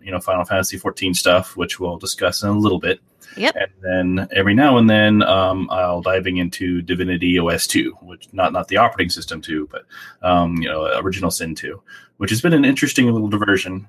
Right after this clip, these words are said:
Speaker 1: Um, you know, I've, I've not done that type of, of gaming, uh, like I've mentioned before, so it's always kind of interesting to go back and try that out. And I've, I've gotten to the point now where,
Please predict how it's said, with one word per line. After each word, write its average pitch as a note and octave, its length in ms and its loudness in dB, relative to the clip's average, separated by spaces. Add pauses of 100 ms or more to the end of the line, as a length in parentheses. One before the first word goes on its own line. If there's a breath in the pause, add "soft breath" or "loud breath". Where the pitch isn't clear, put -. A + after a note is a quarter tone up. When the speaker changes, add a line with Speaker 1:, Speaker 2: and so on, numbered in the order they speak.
(120)
Speaker 1:
Um, E2+ 540 -6
you - 60 -20
know, F2 120 -4
I've, F2 300 -2
I've F2+ 220 0 (200)
not F#2+ 320 -2
done F#2 400 -2 (140)
that F2 200 -2
type F#2 240 -2
of, F2 380 -4
of F#2 180 -4
gaming, F2 480 -2
uh, F2+ 180 -6
like F#2 160 -8
I've F2+ 120 -8
mentioned F#2 240 -10
before, F2 500 0
so F2 280 0
it's - 180 -4
always F#2+ 180 2
kind G2 220 -2
of F#2+ 40 -2
interesting F#2 420 -2
to E2+ 60 0
go F2+ 100 -2
back E2+ 240 0
and E2+ 80 -14
try F2 180 -2
that E2+ 100 -4
out. E2 240 0
And F2 220 -14 (600 loud breath)
I've, F2+ 380 0
I've F#2+ 140 0
gotten G2+ 300 0
to - 100 -10
the G2 80 -6
point F#2+ 240 -4
now G2 320 2
where, F#2 480 0